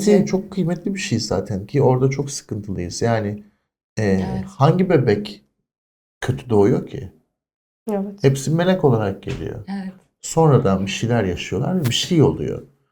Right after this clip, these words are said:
Speaker 1: Hani o noktada hani iyi insan, kötü insan ayrımı yaparken kötü insan derken ne oldu da bu oldu?
Speaker 2: Evet.
Speaker 1: Ne yaşadı? Ben olsam ne yapardım mı? Hep böyle bir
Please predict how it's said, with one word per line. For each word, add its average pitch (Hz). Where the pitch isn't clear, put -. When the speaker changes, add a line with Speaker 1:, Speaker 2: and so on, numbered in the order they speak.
Speaker 1:
Hani 92
o 135
noktada 143
hani 117
iyi 139
insan, 135
kötü 139
insan 135
ayrımı 127
yaparken 127
kötü 139
insan 131
derken 135
ne 131
oldu 151
da 95
bu 95
oldu? 87
Speaker 2:
Evet. 220
Speaker 1:
Ne 131
yaşadı? 117
Ben 143
olsam 135
ne 101
yapardım 95
mı? 160
Hep 160
böyle 143
bir 151